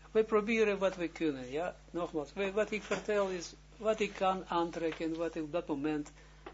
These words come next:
wij aan ons gegeven wordt, wat het, wat we, wat kan en wat mag. Duidelijk?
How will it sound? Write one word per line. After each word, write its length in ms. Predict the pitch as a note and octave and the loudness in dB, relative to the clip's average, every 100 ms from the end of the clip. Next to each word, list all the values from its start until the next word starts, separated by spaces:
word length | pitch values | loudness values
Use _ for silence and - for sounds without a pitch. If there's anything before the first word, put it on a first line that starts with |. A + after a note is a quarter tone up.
| - - - - C3+ | -20 -20 -20 -20 -2
wij 420 | D3 D3 D3 D3 - - - - - - - | 2 4 2 -2 -8 -20 -20 -20 -20 -20 -16
aan 220 | - D3 C#3+ | -2 2 4
ons 280 | E3+ D#3+ | 4 4
gegeven 600 | - D3 - C#3 C3 C3+ | 0 0 0 0 0 -4
wordt, 400 | B2 B2 A#2+ - | -10 -10 -12 -16
wat 240 | - D#3 D#3 | -8 -6 -6
het, 100 | D3 B2+ | -6 -4
wat 180 | D3+ | -4
we, 140 | C#3+ C#3 | -2 0
wat 200 | D#3+ D#3+ | 0 0
kan 320 | - C#3+ C#3 | 0 0 0
en 100 | C3+ | -4
wat 200 | C#3 D3 | -6 -8
mag. 440 | - B2 - - - - - - - - - - - - | -6 -4 -6 -10 -18 -20 -20 -20 -20 -20 -20 -20 -20 -10
Duidelijk? 320 | - G3 C4 | -4 -4 -4